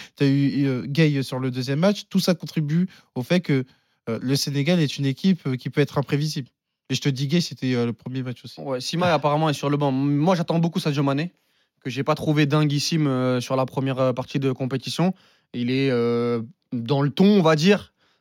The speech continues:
Speaker 2: euh, pour le, pour le collectif, mais j'aurais bien, j'aimerais bien qu'il soit un peu plus impactant offensivement, euh, notamment. Et moi, je pense qu'il faudra un,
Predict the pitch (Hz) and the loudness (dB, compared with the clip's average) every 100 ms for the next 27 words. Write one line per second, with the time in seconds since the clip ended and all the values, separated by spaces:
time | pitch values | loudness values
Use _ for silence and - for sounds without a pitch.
0 | _ 123 123 123 123 123 123 123 120 120 | _ -6 -2 -2 -2 -2 -2 -2 -4 -4
1 | 120 120 120 120 120 _ 117 127 131 123 | -4 -4 -4 -6 -10 _ -2 0 0 0
2 | 131 135 127 143 139 214 196 151 127 127 | -2 0 2 0 2 0 0 0 0 0
3 | 127 143 143 123 123 120 143 156 - - | 0 0 -2 -4 -4 -2 -2 -2 -2 0
4 | 131 123 123 131 135 139 - 156 156 _ | 0 0 -2 0 0 0 0 0 -2 _
5 | _ _ - 131 143 - 143 156 156 139 | _ _ -2 -2 -6 -6 -4 -2 0 -2
6 | 131 127 127 _ _ _ 131 131 139 156 | -2 -6 -8 _ _ _ -6 -2 0 2
7 | 185 151 143 143 151 - 127 - 127 139 | 4 4 2 0 -2 -4 -8 -8 -4 -2
8 | 135 127 | -2 -2